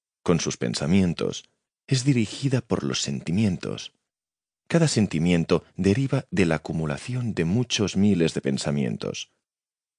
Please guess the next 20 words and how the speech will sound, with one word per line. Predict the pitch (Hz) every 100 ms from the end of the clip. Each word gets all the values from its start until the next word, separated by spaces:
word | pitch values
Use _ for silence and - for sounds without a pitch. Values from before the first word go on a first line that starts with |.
| _ -
Como | 127 117
la | 107
mayoría | 107 117 143 156
de | 120
las | 95 -
personas | 67 - 92 82 78
suprimen | - - 98 113 98 90 -
y | 87
rehuyen | - 64 90 117 85 69
sus | - 67
emociones | 65 65 104 104 76 -
durante | - 64 - 69
toda | 123 123
su | - 101
vida, | 90 69 57 _ _ _ _ _ -
la | 101
energía | 95 90 82 - 139
reprimida | 92 - 80 117 123 113 _ _
se | - 131
acumula | 104 95 107 139 135